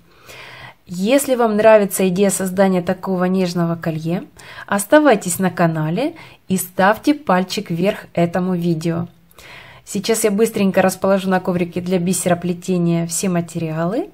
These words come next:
и мы начинаем мастер-класс. Итак, по материалам. Я смотрю, что вам понравились всё-таки мои колье, которые мы делаем с вами из жемчужных бусинок, поэтому снова сегодня мастер-класс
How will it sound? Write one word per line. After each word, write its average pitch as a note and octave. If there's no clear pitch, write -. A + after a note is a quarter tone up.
и E3+
мы E3
начинаем D4
мастер-класс. C#4
Итак, A3+
по B3+
материалам. A#3
Я A3+
смотрю, B3+
что A3
вам A3+
понравились A#3
всё-таки F#3+
мои G3+
колье, G3
которые F#3+
мы F#3+
делаем F#3
с F3+
вами F#3
из F#3
жемчужных F#3+
бусинок, F3
поэтому A3
снова G#3
сегодня F#3
мастер-класс F#3